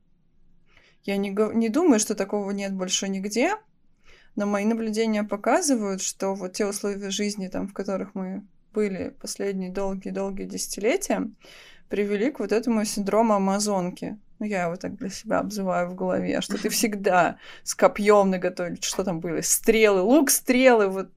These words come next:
Speaker 1: вот.
Speaker 2: Да-да-да.
Speaker 1: Ты всегда в некоторой боевой стойке,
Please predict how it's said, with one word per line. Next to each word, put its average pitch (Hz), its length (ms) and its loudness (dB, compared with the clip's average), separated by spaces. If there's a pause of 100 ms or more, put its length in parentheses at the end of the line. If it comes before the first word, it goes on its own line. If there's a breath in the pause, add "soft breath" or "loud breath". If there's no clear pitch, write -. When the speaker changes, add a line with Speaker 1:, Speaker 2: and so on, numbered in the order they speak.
(140)
Speaker 1:
вот. 196 220 -6
Speaker 2:
Да-да-да. 190 840 -4 (340)
Speaker 1:
Ты 220 100 -4
всегда 220 380 2
в 302 40 4
некоторой 233 440 2
боевой 214 420 0
стойке, 226 720 2